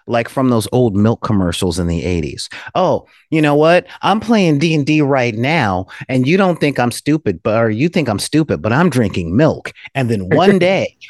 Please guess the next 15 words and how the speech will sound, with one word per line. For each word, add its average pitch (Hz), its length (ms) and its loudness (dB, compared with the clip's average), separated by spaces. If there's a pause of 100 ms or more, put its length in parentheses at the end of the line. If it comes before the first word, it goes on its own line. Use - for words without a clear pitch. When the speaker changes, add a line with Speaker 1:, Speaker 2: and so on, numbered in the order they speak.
Speaker 1:
a 143 100 2
bunch - 280 6
of 131 120 2
voice 185 340 0
actors 113 460 -2
who 123 160 2
are 113 120 0
all 196 280 2
good 143 260 0
looking 120 420 2
and 95 160 -4
do, 139 260 4
like, 107 340 2
dirty 160 320 4
content 131 580 -2